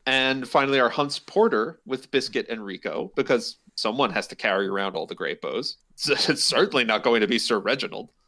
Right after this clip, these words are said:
<laughs> And lastly, like any good hunt, we need a herald.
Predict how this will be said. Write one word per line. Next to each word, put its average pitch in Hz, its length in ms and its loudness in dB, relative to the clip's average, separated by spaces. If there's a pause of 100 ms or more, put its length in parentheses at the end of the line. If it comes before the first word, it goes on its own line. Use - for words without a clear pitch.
(140)
<laughs> 349 80 -2 (920)
And 160 360 2
lastly, 175 460 2 (220)
like 143 180 2
any 151 220 2
good 120 180 2 (140)
hunt, 117 260 -4
we 117 100 -6
need 120 160 -2
a 104 60 2
herald. 131 480 0